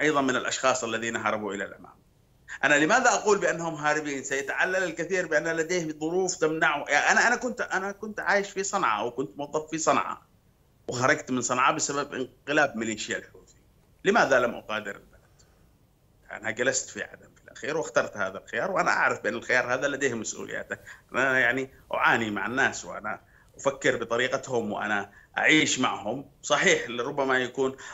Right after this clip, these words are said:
أوضاعي المعيشية أسوأ من غيري، ولكن هذا،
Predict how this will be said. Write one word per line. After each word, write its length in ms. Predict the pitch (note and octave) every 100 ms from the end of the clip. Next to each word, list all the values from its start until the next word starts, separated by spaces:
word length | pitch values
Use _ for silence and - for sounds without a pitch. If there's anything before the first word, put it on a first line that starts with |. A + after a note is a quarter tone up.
| -
أوضاعي 400 | A#2 A#2+ C3+ A#2
المعيشية 640 | B2+ A2 A#2+ A#2+ B2 A#2+
أسوأ 460 | - C#3+ - B2 G2
من 280 | A2 A2 A2+
غيري، 300 | A#2 C3+ D#3+
ولكن 420 | C#3 C#3+ F3+ D3+
هذا، 460 | F3+ G#3+ G#3 G3